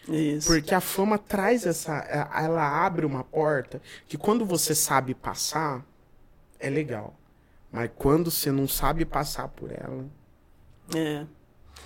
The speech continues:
Speaker 1: Então, e aí, no meu caso, depois que eu comecei a ir na igreja, tudo com a Juliana, né? E, assim, é que nem eu tava te falando, no meu caso, pra deixar tudo do jeito que eu tava lá, é, foi algo muito de Deus mesmo. Mas, assim, eu, eu digo que eu tive um encontro verdadeiro com Cristo mesmo, sabe?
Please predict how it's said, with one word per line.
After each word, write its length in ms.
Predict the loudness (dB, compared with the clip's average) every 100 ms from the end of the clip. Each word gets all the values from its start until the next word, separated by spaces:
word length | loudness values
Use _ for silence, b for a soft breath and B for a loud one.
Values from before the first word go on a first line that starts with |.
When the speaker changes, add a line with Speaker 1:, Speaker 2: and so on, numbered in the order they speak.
| b -12
Speaker 1:
Então, 360 | -8 -6 -4 -2
e 160 | 0
aí, 160 | 0 -2
no 380 | -4 -4 0 2
meu 180 | 4 4
caso, 360 | 6 6 4
depois 580 | 0 0 2 4 4 2
que 120 | 2
eu 200 | 2 2
comecei 440 | 0 0 2 2 2
a 40 |
ir 40 | 2
na 80 |
igreja, 500 | 2 4 6 6 2
tudo 220 | -2 -2 0
com 80 |
a 40 | 0
Juliana, 560 | 2 2 4 4 2
né? 200 | 0 0 -2 -12 -6
E, 560 | 2 4 6 4 2 2
assim, 320 | 0 0 -2 -6 -16 -16 B B B
é 140 | 4 4
que 100 | 4
nem 100 | 4
eu 100 | 4
tava 220 | 2 0
te 100 | 0
falando, 300 | 2 4 4
no 100 | 2
meu 160 | 2 4
caso, 300 | 4 4 2
pra 200 | 4 6
deixar 320 | 6 6 6
tudo 520 | 6 6 8 8 6 4
do 120 | 6
jeito 260 | 6 4
que 80 | 0
eu 60 | 2
tava 280 | 6 6 8
lá, 300 | 8 8 B B B B -2
é, 260 | 4 6 10
foi 180 | 12
algo 220 | 12 12 10
muito 280 | 6 6
de 120 | 4 6
Deus 320 | 8 8 8
mesmo. 320 | 6 6 6
Mas, 180 | 4 4
assim, 320 | 2 4 4
eu, 280 | 4 6 6
eu 380 | 6 6 4 2
digo 300 | 0 0 0
que 100 | 2
eu 60 | 2
tive 320 | 6 6 6
um 100 | 6
encontro 400 | 6 8 6 8
verdadeiro 540 | 6 6 6 8 8 6
com 160 | 0
Cristo 400 | -2 0 0 0
mesmo, 220 | 0 2
sabe? 260 | 4 4